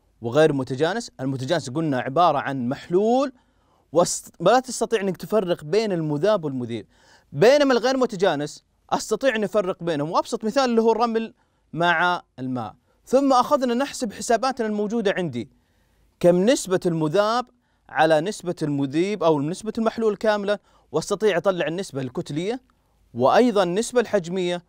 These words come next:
وأيضًا استطعت أطلع اليوم المولارية اللي هي عبارة عن كم مول ذاب في لتر من المحلول. أنا أخذت مثلًا عشرين جرام سكر، ثلاثين جرام سكر، لازم أحولها لمولات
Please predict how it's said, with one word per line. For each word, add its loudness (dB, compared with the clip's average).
وأيضًا 4
استطعت -4
أطلع -2
اليوم 0
المولارية -2
اللي -2
هي 2
عبارة 4
عن -4
كم 2
مول 0
ذاب 4
في -4
لتر -2
من -4
المحلول. -4
أنا -4
أخذت -6
مثلًا -2
عشرين -6
جرام 0
سكر، -10
ثلاثين 2
جرام 0
سكر، -8
لازم 2
أحولها 0
لمولات -2